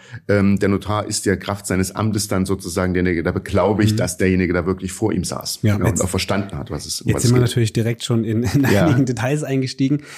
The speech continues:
Speaker 2: Ähm, wir hatten schon ein paar Schlagworte vorhin genannt, wie das gesetzlich geregelt ist.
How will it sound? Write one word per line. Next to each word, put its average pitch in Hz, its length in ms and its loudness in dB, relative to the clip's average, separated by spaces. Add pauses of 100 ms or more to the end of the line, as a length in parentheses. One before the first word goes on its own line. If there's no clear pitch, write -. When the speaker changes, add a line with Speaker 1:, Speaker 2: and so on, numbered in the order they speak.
(140)
Speaker 2:
Ähm, 120 240 2
wir 117 100 2
hatten 135 200 0
schon 135 220 0
ein 117 140 0
paar 127 200 -2
Schlagworte 123 720 0
vorhin 113 460 2
genannt, 120 440 0
wie 127 80 2
das 107 160 -2
gesetzlich 113 500 0
geregelt 113 400 0
ist. 135 220 -4